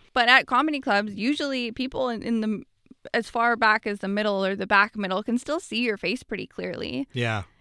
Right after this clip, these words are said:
Speaker 1: And depending on how high the stage is, like, your body.
Speaker 2: Mm-hmm.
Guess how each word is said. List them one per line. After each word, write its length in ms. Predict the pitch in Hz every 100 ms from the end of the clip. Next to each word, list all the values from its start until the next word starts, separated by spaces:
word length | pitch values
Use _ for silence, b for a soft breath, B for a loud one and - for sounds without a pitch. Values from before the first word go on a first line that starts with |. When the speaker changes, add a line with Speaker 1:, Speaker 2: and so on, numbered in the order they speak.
| -
Speaker 1:
And 180 | 226 233
depending 280 | 262 233
on 100 | 220
how 180 | 220 202 -
high 200 | - 208
the 100 | 185
stage 300 | - 190 202
is, 220 | 175 180
like, 180 | 185 -
your 100 | 180
body. 640 | 190 147 220 - 175 277 - 139
Speaker 2:
Mm-hmm. 380 | 113 127 107